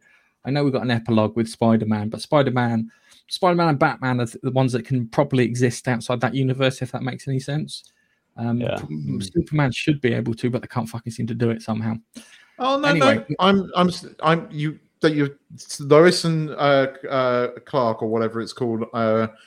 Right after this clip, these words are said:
Speaker 3: the five episodes that have aired, it's been really good. Genuinely,
Speaker 1: No, I'm talking
Speaker 3: that
Speaker 1: about,
Speaker 3: is
Speaker 1: I'm talking about films, mate. I'm talking about
Speaker 3: Oh, yeah,
Speaker 1: Man of
Speaker 3: yeah.
Speaker 1: Steel and Batman versus Superman and stuff like that.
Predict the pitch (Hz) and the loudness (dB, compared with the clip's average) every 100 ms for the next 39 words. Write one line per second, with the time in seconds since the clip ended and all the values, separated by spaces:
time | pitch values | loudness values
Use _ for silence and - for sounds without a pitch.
0 | _ 120 - 151 160 156 135 135 139 123 | _ -10 -2 4 4 4 2 0 0 0
1 | 117 120 117 120 107 101 - - 123 - | 0 -2 2 2 4 0 -4 -6 -6 0
2 | 127 123 110 113 101 98 101 87 - _ | 2 2 2 0 0 0 -2 -2 -12 _
3 | _ _ - 139 139 147 151 147 151 156 | _ _ 2 4 4 4 4 4 6 6
4 | 156 - 143 135 127 - 135 143 147 123 | 4 4 4 2 0 0 2 4 4 2
5 | - 139 131 120 113 110 110 113 120 123 | 0 0 0 0 0 0 0 -4 -2 0
6 | 113 127 123 120 110 107 104 113 113 113 | 4 4 6 6 4 2 2 4 4 2
7 | 110 113 110 107 104 107 107 - 107 110 | -2 0 0 0 -2 -4 -8 -8 -8 -6
8 | 110 107 110 104 - 104 101 107 | -6 -6 -8 -14 -10 -10 -8 -10